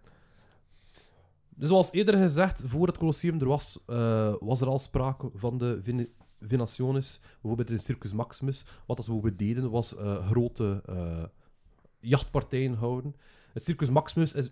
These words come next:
basically een beetje het Colosseum, of heel lang gerekt, basically. Vooral gebruikt voor, eh, wagenrennen en zo. Maar wat ze vaak ook deden, was bijvoorbeeld een bos maken. Eh, en allemaal dieren, dieren daarin droppen. Steenbokken, gazelles, weet ik veel.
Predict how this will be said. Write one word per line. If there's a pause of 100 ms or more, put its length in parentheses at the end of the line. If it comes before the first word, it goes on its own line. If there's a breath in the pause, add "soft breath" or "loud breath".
(100)
basically
een
beetje
het
Colosseum,
of
heel
lang
gerekt,
basically.
Vooral
gebruikt
voor,
eh, (380 soft breath)
wagenrennen
en
zo. (360 loud breath)
Maar
wat
ze
vaak
ook
deden,
was
bijvoorbeeld
een
bos
maken. (360)
Eh,
en (180)
allemaal
dieren,
dieren
daarin
droppen.
Steenbokken,
gazelles,
weet
ik
veel.